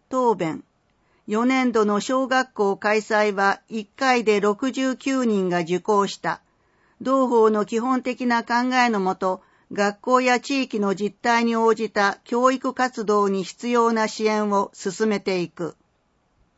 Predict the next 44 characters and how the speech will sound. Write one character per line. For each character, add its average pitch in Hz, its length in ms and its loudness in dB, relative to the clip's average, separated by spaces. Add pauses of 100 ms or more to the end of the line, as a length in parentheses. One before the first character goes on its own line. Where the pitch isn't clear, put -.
(960)
ヘ 254 180 -2
ル 247 80 0
メ 226 140 0
ッ 214 100 -6
ト 196 160 -2
の 185 160 -2
購 240 300 2
入 240 220 0
助 214 200 0
成 214 300 -2
で、 202 280 -4 (340)
自 190 140 -8
転 240 340 -2
車 190 180 -2
の 175 320 -4
安 240 300 0
全 247 280 0
利 247 140 -2
用 190 240 2
啓 214 260 -2
発 202 320 -6
を。 170 200 -4 (920)
質 - 260 -8
問。 220 320 -2 (560)
五 233 180 2
年 262 280 0
四 247 140 -6
月 247 340 -2
に 196 240 -2 (120)
自 196 120 -10
転 262 320 -2
車 202 180 0
乗 240 260 -2
車 254 200 0
時 214 140 -4
の 190 200 0
ヘ 254 220 -6
ル 254 80 -2
メ 233 140 0
ッ 214 40 -6
ト 202 220 -4
着 202 340 -4
用 214 240 2
が 196 260 -2